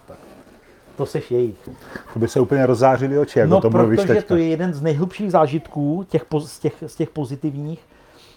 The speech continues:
Speaker 1: eh, na který nemůžeš nikdy v životě zapomenout. To ti, to ti zůstane tady v hlavě a zůstane ti to v tom srdíčku. Takže nejde to natočit. To nejde natočit na žádný, nejde to nafotit. To je prostě zážitek,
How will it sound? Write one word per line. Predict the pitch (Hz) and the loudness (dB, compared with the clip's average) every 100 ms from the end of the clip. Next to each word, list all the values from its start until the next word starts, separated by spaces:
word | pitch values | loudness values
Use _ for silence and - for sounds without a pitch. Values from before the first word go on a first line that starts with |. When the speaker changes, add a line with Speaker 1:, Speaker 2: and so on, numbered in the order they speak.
| _ 139 | _ -2
Speaker 1:
eh, | 139 135 139 139 | 0 2 0 -2
na | 147 | -4
který | 131 170 170 | -8 -6 -2
nemůžeš | 165 170 160 175 | -2 -2 -6 -6
nikdy | 175 175 | -4 -2
v | |
životě | 156 170 175 | -2 -2 -2
zapomenout. | 160 175 160 110 | -4 -4 -6 -6
To | 117 | -8
ti, | 143 139 | -10 -6
to | 147 | -8
ti | 170 | -8
zůstane | 151 143 175 170 - - | -10 -8 -6 -4 -6 0
tady | 151 156 | 2 4
v | |
hlavě | 143 147 165 | 2 0 0
a | 185 | -2
zůstane | 143 139 160 156 | -4 -4 -6 -4
ti | 165 | -6
to | 170 | -6
v | |
tom | 180 156 | -6 -8
srdíčku. | 156 160 180 - | -8 -10 -12 -6
Takže | 120 113 139 - - - - 143 | -4 0 -2 -4 -20 -20 -10 0
nejde | 143 156 | 4 4
to | 170 | 4
natočit. | 175 165 202 - 123 - - - | 0 -2 -6 -6 -10 -10 -20 -14
To | 131 | -10
nejde | 143 156 | -6 -4
natočit | 156 165 - 165 | -4 -6 -8 -8
na | 151 | -6
žádný, | 147 147 160 160 - - | -4 -4 -4 -6 -10 -4
nejde | 143 156 | -2 0
to | 165 | -2
nafotit. | 170 - 185 117 - - - - - | -4 -4 -6 -6 -16 -20 -20 -12 0
To | 151 | 2
je | |
prostě | 160 151 - 175 | 2 -2 -2 -2
zážitek, | 147 139 135 156 175 | 0 -2 -2 -2 -4